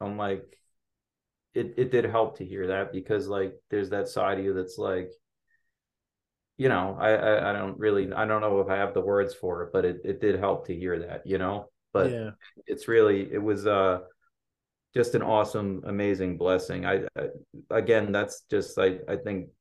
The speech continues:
Speaker 1: the impossible things. I just think about that Lewis Carroll thing just screams in my mind. It's like all the no's and all the things, like,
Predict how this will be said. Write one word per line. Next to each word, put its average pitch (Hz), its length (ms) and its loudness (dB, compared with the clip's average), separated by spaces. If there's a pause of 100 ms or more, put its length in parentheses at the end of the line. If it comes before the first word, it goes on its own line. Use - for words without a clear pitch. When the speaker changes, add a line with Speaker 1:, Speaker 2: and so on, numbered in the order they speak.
(240)
Speaker 1:
the 101 120 -4
impossible 95 720 -2
things. 92 280 -2
I 90 80 2
just 92 200 -4
think 101 160 -4
about 95 340 2 (120)
that 92 220 2
Lewis 95 260 -2
Carroll 95 380 0
thing 90 260 -4
just 92 180 -8
screams 98 440 -2
in 92 100 0
my 92 160 -2
mind. 92 420 -2
It's - 200 -8
like 90 360 0
all 98 240 2
the 98 80 0
no's 92 440 2
and 90 100 -4
all 92 180 -2
the 87 120 -4
things, 95 440 -4
like, 90 360 0